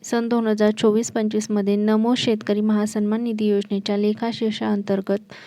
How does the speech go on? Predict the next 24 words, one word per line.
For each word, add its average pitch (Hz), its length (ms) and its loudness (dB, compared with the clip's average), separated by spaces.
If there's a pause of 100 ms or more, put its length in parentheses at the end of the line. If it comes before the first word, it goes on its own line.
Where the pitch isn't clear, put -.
(260)
मंजूर 233 460 2 (120)
तरतुदीतून 202 640 0 (220)
प्रस्तुत 220 500 0
योजनेअंतर्गत 202 920 0 (140)
पाचवा 220 380 2
हप्ता 214 360 -2
माही 214 360 0
ऑगस्ट 214 480 0
दोन 214 260 2
हजार 208 220 0 (100)
चोवीस 208 440 0
ते 226 220 -4 (420)
नोव्हेंबर 226 480 2
दोन 226 200 0
हजार 208 240 4
चोवीस 208 580 4
व 220 60 2
यापूर्वीच्या 220 760 2
हप्त्यातील 208 520 -2
प्रलंबित 214 640 0 (440)
दायित्व 226 680 0
लाभार्थ्यांना 214 760 -2 (160)
अदा 208 240 0
करण्यासाठी 208 720 -4